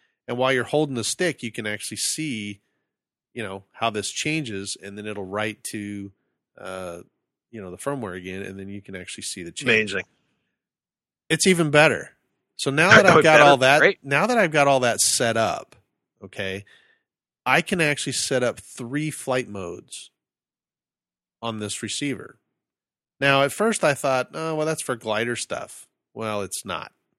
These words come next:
Speaker 1: So this is what they suggest that you do. You put a flight mode one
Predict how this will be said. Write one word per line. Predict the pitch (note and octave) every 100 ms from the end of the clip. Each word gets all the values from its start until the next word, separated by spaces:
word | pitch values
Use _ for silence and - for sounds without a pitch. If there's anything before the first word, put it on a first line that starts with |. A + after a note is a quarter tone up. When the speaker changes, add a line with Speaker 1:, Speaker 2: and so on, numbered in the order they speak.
| _ _ _ _ _
Speaker 1:
So | - A2+
this | C#3+ D#3
is | D#3
what | C#3+ C#3
they | C3+ B2
suggest | - A#2 G#2+ G2+ -
that | F2
you | G2
do. | G2+ C3 F2 - -
You | G#2
put | - G#2+
a |
flight | - A#2 A#2 C3
mode | D#3+ G3+
one | F3 B2 G#2 G#2 D3